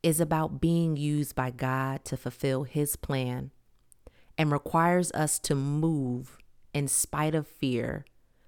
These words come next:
to experience what's on the other side of the unknown. If you step out and find out, "Nope, that's not it, that was not it,"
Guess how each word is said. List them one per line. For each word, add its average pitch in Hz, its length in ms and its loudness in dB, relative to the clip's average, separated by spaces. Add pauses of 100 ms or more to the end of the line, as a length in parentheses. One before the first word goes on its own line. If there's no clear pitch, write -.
to 175 180 2
experience 156 920 0
what's 147 300 -2 (140)
on 143 300 -2
the 131 220 -6
other 143 240 -2
side 123 600 -2
of 120 220 -6
the 120 160 -6
unknown. 113 600 -8 (1600)
If 214 140 0
you 214 120 8
step 208 340 4
out 208 240 6
and 175 160 0
find 185 320 4
out, 175 300 4
"Nope, 165 580 4 (200)
that's 160 440 2
not 185 300 4
it, 190 240 2
that 175 220 4
was 180 260 2
not 175 280 2
it," 170 320 0